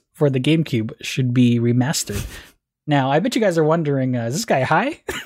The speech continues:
Well, that's not the case, because according to I G N, the number one video game news source,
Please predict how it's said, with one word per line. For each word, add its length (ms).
Well, 520
that's 200
not 140
the 60
case, 360
because 320
according 420
to 200
I 140
G 260
N, 140
the 80
number 240
one 280
video 220
game 220
news 200
source, 440